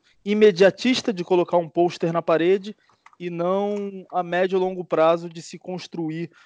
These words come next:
um clube, colocar as contas em dia, é, é, enfim, arcar com todos os seus compromissos, que a gente consegue enxergar aí em alguns outros cases de futebol que estão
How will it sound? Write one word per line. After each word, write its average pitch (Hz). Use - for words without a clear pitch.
um 147
clube, 160
colocar 151
as 143
contas 135
em 120
dia, 151
é, 123
é, 131
enfim, 127
arcar 139
com 156
todos 160
os -
seus 143
compromissos, 139
que 269
a 165
gente 175
consegue 190
enxergar 175
aí 185
em 175
alguns 175
outros 190
cases 180
de 151
futebol 156
que -
estão 165